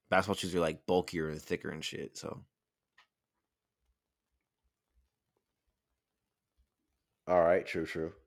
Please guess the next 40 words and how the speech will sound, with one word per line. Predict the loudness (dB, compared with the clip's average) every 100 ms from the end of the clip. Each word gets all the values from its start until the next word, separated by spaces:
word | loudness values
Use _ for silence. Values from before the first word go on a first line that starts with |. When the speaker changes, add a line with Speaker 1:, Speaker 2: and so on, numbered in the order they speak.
| _ _ _ _ _ _ _ -20 -20 -20 _ _ _ _ _
Speaker 2:
You | 0
see, | 6
that | 8 10
wasn't | 8 6
sad. | 0 2 4 2 -2 -20 _ _ _ _ _ -20 -20 _ _ _ _ _ _ _ 0
Speaker 1:
Well, | 2
you, | 2
you | 4 8
didn't | 10
wanna | 10
talk | 10 8
about | 10 8
it. | 8 2 8
I | 10
was | 10
trying | 8
to | 8
talk | 10
about | 10 8
it |
more, | 6 4 4
but | 4
you | 4
didn't | 4
wanna | 6
talk | 6
about | 6 2
it. | 0 0
So | 4
I | 6
was | 6
like, | 4
"Okay, | 4 2
obviously | 4 6 4 2
he | 0
does, | 0 -2
he's | -6 -6
gonna | -2
get | -2
depressed." | -2 -4 -4 -6